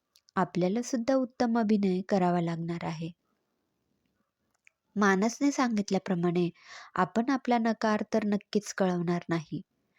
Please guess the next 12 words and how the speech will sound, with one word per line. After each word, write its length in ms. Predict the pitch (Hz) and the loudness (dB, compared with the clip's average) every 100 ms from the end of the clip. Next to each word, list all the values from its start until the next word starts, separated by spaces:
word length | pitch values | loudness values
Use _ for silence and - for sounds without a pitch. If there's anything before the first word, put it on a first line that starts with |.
| _ _ _ | _ _ _
म्हणजे 440 | 175 175 165 180 160 - | 0 2 4 2 2 -2
दोन 300 | 170 180 170 | 2 2 2
तीन 240 | 175 220 240 | 0 -2 0
दिवसांनी 540 | 247 - 240 226 226 233 | 0 -2 -2 0 0 0
त्यांचा 440 | 208 196 - 190 196 | 0 -2 -2 -2 0
होकार 340 | 202 - 180 175 | -2 0 0 0
येईल. 200 | 165 - _ _ _ _ _ _ _ _ _ _ _ _ - | -2 -4 _ _ _ _ _ _ _ _ _ _ _ _ 0
त्यांच्याकडून 640 | 190 170 185 180 175 175 | 0 2 -2 0 0 0
होकार 340 | 180 170 180 170 | -2 -2 0 0
आल्यावर 440 | 165 165 170 170 | 0 -2 -2 -4
आईबाबांच्या 840 | - 180 190 214 214 208 202 214 | 0 0 2 0 0 -4 0 0
आनंदाला 640 | 185 175 170 175 170 165 | 0 -2 -2 -2 0 -2